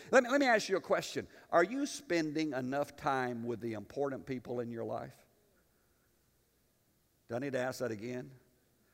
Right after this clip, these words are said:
Are you spending enough time with the important people in your life? Now, who are the important people? Probably not your boss. Probably not the people you hang out and play golf with or whatever.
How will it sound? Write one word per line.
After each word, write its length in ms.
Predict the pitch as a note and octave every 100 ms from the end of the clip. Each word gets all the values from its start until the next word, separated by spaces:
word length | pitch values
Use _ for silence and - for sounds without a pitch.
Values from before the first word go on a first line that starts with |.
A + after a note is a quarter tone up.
| _
Are 140 | D#3 D3
you 180 | G3
spending 540 | A#3 - F#3+ F3+ F3 E3
enough 460 | A#2 A2 C3 F#3 -
time 480 | C3+ G2+ F#2 G#2+ C3 - _ _ _ -
with 200 | B2 C#3
the 120 | C#3
important 500 | C3 A#2 F#3+ G3 C3
people 300 | - G2+ G#2+
in 100 | A2
your 120 | G#2+ A2+
life? 260 | - - - _ _ _ _ _ _ _ _ _ _ _ _ -
Now, 80 |
who 120 | C#3 G3
are 60 |
the 60 | F3
important 360 | C#3+ E3 E3+
people? 200 | A#2+ G2+
Probably 280 | G#2 F3+ A3
not 220 | E3+ D#3+
your 100 | C#3+
boss. 520 | A#2+ F3+ C#3 - - - _ _ _ _ _ _ _ _ _ _ _ _ _ _ _ _ _ _ _ _ _ _ _ _ _ _ _ -
Probably 260 | F3+ G#3+
not 200 | D#3+ D#3+
the 60 | B2+
people 320 | D#3+ D#3+ E3+
you 160 | D#3 D3
hang 240 | C3+ D#3+
out 140 | E3+
and 60 | D3+
play 180 | D3+ E3
golf 340 | C#3+ F#3+ E3
with 440 | A#2 G#2+ E2+ D#2 E2+
or 100 | E2+
whatever. 540 | D3 F3+ F3+ - -